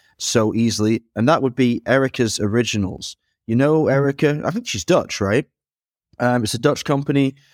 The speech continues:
with, like, this little elastic fabric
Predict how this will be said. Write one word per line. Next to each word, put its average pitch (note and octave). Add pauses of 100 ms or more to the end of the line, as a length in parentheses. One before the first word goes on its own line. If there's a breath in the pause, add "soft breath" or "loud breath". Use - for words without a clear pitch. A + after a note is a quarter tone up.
(160 soft breath)
with, A2+
like, G#2+
this -
little A2 (120)
elastic A#2+
fabric A2+